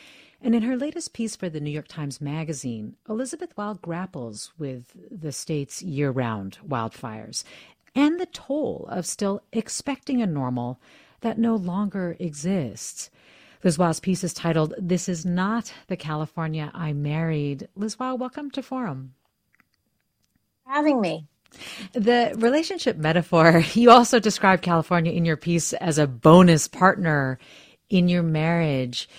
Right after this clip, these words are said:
Speaker 1: Why did the relationship metaphor feel most representative to you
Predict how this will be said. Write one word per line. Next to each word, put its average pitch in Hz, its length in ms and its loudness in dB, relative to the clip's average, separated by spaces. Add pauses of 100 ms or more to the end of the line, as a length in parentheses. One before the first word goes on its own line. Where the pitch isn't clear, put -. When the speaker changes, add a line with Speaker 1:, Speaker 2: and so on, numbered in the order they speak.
(160)
Speaker 1:
Why 381 640 -4
did 185 200 0
the 175 120 0
relationship 160 460 -2
metaphor 147 400 -2
feel 175 360 2
most 143 600 0
representative 127 1120 -4
to - 160 -10
you 127 580 -4